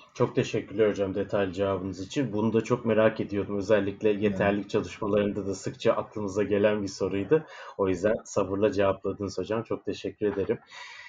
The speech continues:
Speaker 1: Aslında hocam biraz da son sorumuza gelirken biz diğer konuk hocalarımızla da yapmayı sevdiğimiz ve faydalı olduğunu düşündüğümüz bir gelecek aslında projeksiyonu sorusu bu.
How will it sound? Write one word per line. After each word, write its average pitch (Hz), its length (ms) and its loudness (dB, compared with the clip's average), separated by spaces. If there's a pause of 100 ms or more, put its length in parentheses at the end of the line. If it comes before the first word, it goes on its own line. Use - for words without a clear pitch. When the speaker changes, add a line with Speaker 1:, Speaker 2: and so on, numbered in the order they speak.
(380)
Speaker 1:
Aslında 151 380 6
hocam 226 240 4
biraz 202 300 4
da 202 60 -2
son 208 240 8
sorumuza 190 500 6
gelirken 180 600 4
biz 139 240 -2 (140)
diğer 165 320 8
konuk 160 280 2
hocalarımızla 139 760 4
da 131 60 2
yapmayı 131 480 4
sevdiğimiz 127 760 4
ve 120 180 6
faydalı 123 500 8
olduğunu 110 520 2
düşündüğümüz 123 680 -2
bir 160 80 0
gelecek 151 800 2
aslında 107 380 0
projeksiyonu 95 920 0
sorusu 95 500 -6
bu. 196 240 2